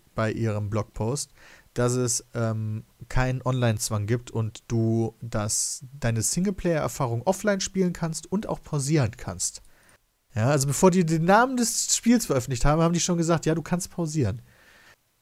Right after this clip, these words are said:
Da machen sich jetzt irgendwie super viele amerikanische Journalisten drüber lustig, aber ich hab ein bisschen das Gefühl, dass die genau für dieses Problem echt viel Flack bekommen haben, äh, beim letzten, auch wenn mir das ziemlich egal war.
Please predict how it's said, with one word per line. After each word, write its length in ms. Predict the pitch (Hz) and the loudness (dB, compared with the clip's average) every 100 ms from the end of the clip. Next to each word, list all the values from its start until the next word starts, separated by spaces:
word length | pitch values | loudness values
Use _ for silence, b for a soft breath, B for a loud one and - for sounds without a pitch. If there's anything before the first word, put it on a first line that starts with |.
| _ | _
Da 120 | 120 | 0
machen 260 | 131 147 165 | 2 2 0
sich 180 | 160 170 | 0 2
jetzt 180 | 151 | 2
irgendwie 300 | 165 160 151 | 0 -2 -2
super 260 | 143 165 170 | -2 0 -2
viele 240 | - 160 | 0 -2
amerikanische 600 | 147 143 135 151 151 143 | 0 0 2 0 0 -4
Journalisten 500 | 123 131 127 170 - | -2 -2 0 -2 -2
drüber 200 | 117 107 | -2 0
lustig, 380 | 107 113 151 139 | 0 0 -2 -2
aber 100 | 127 | 0
ich 120 | 123 | 6
hab 100 | 143 | 6
ein 60 | 147 | 6
bisschen 240 | 165 202 | -2 0
das 160 | 143 - | 0 0
Gefühl, 320 | 117 - 151 | -4 0 2
dass 180 | 131 120 | 2 -2
die 160 | 135 131 | -4 -2
genau 380 | 123 127 180 | 0 0 0
für 180 | 202 185 | 0 -2
dieses 320 | 147 170 170 | -2 -2 -2
Problem 420 | - 147 139 139 127 | -4 -4 -2 -2 0
echt 200 | - - | 0 2
viel 140 | 156 | 0
Flack 320 | - 156 - | -4 -4 -6
bekommen 360 | 123 - 104 104 | -6 -4 -4 -2
haben, 340 | 101 101 110 b b b b | 0 0 -4 b b b b
äh, 220 | - 113 104 - | -4 -2 -2 -2
beim 180 | 117 110 | -2 0
letzten, 480 | 107 - 110 110 120 _ _ - | 0 -2 -6 -8 -10 _ _ -8
auch 200 | 110 104 | -4 -2
wenn 100 | 107 | -2
mir 120 | 107 | 0
das 160 | 101 - | -2 -2
ziemlich 260 | 110 101 | -4 -4
egal 320 | 107 104 104 | -4 -2 -2
war. 200 | 104 101 | -2 -4